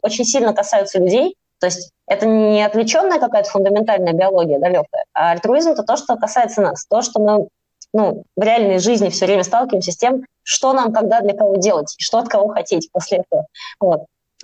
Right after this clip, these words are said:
Такие, в общем, обывательские довольно соображения. Поэтому я бы сказала, что по шкале легкости он четыре, наверное. Пять, наверное, нет все-таки, потому что у него, ну, есть какое-то количество терминов, и у него довольно,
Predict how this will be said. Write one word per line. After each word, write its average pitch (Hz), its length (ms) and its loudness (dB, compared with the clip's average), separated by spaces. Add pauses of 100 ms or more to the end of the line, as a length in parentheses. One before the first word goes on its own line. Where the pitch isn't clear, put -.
(160)
Такие, 196 360 0
в 151 40 2
общем, - 240 -4
обывательские 208 560 0
довольно 175 200 2
соображения. 175 600 0 (340)
Поэтому 214 260 0
я 240 120 2
бы 330 80 0
сказала, 262 300 0
что 220 280 0 (520)
по 214 80 0
шкале 220 240 0
легкости 226 380 0
он 208 140 2
четыре, 185 500 0 (120)
наверное. 170 340 -2 (240)
Пять, 233 160 2
наверное, 233 280 2
нет 339 180 2
все-таки, 254 260 -6
потому 190 300 -2
что 220 160 -4
у 185 40 2
него, 180 360 2 (400)
ну, 202 360 2
есть 254 220 0
какое-то 190 260 -2
количество 180 320 -4
терминов, 311 520 0
и 185 300 2 (200)
у 190 60 0
него 214 160 2
довольно, 208 580 2